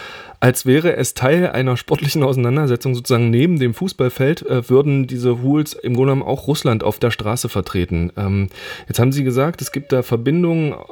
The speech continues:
in der Organisation, äh, von Fußballfans und auch der Hools in die Politik.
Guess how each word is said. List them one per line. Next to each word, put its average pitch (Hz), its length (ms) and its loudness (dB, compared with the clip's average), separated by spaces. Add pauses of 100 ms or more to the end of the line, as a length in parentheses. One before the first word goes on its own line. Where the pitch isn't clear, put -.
(200)
in 123 200 2
der 117 160 2
Organisation, 117 1080 0
äh, 127 360 -2
von 117 240 -4
Fußballfans 151 800 -2
und 131 280 -2
auch - 160 -4
der 110 200 -2
Hools 175 260 -2
in 131 120 -2
die 123 100 -4
Politik. 123 580 -6